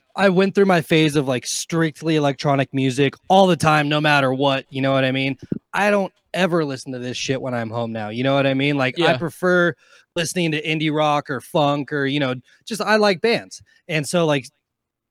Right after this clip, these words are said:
Speaker 1: I
Speaker 2: Bands that
Speaker 1: think
Speaker 2: make
Speaker 1: there
Speaker 2: her
Speaker 1: was
Speaker 2: dance, dude.
Speaker 1: only, yeah, yeah, sure. And, uh, no, I, th-, I sat in the crowd for that show, and I was just genuinely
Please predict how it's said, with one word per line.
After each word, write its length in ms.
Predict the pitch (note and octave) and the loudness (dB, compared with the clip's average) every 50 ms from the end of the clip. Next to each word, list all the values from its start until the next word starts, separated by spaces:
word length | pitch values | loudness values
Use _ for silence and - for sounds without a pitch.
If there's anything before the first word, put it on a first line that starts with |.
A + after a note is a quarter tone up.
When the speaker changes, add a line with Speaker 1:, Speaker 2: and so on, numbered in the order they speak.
| _ - | _ 2
Speaker 1:
I 60 | E3+ | 4
Speaker 2:
Bands 140 | F3+ F3 - | 4 4 4
that 80 | E3 | 4
Speaker 1:
think 0 | |
Speaker 2:
make 120 | E3+ E3 - | 4 4 6
Speaker 1:
there 80 | D#3+ D3+ | 6 6
Speaker 2:
her 40 | E3 | 6
Speaker 1:
was 60 | F3 | 6
Speaker 2:
dance, 220 | E3+ C3+ - - - | 4 4 0 -2 -2
dude. 200 | - C3+ C#3+ G3 | 0 0 0 0
Speaker 1:
only, 280 | G3 G3 G3 F#3+ D#3+ C3 - _ _ _ _ _ _ _ _ _ _ _ _ - | 0 -2 -2 -2 -4 -8 -12 _ _ _ _ _ _ _ _ _ _ _ _ -8
yeah, 260 | F3+ F#3+ G#3+ G#3 E3+ | -2 0 2 4 4
yeah, 220 | E3 F3+ F#3 D3+ | 4 4 4 2
sure. 320 | B2 - - F3 B2+ G2+ - _ _ _ _ _ - - - - - | 2 0 0 0 0 -2 -4 _ _ _ _ _ -16 -12 -10 -8 -4
And, 280 | D#3 D3 D3 D3 D3 | -2 -2 0 0 0
uh, 340 | D3 D3 C#3+ C#3 C#3 C3 C3 - - - - - - - - - | 0 0 2 0 0 0 -2 -4 -6 -10 -10 -8 -10 -6 0 2
no, 140 | C4 A#3 | 2 4
I, 180 | F3 E3 F3+ G3 | 4 4 2 2
th-, 200 | F3 G3 G3+ F3+ | 4 2 2 2
I 160 | F#3 F#3 G#3+ G#3 | 4 4 4 4
sat 320 | - - - A3 G#3 A3 | 2 2 4 4 4 4
in 60 | G3+ | 2
the 80 | G3 D#3+ | 0 0
crowd 320 | - F#3+ F3+ F3+ F#3 - | 2 4 4 4 4 2
for 80 | - E3 | 0 0
that 200 | D#3 D3 D3 C3+ | 0 0 0 -2
show, 380 | - - D#3 C#3+ C#3 C3+ C#3 | -2 0 2 2 2 2 0
and 140 | D3 D3 C#3+ | 0 0 0
I 100 | D3+ D#3 | 0 0
was 140 | D#3+ D#3+ C3+ | 0 -2 -2
just 260 | - D#3+ C#3+ A2+ - | -4 -6 -6 -6 -2
genuinely 880 | - D#3+ D3 D3 D3 D3+ D3 D3 D3 C#3 C#3 C3+ C3+ C3 C3 B2 A#2 | 2 4 4 4 4 2 2 0 0 0 2 2 2 2 2 0 -4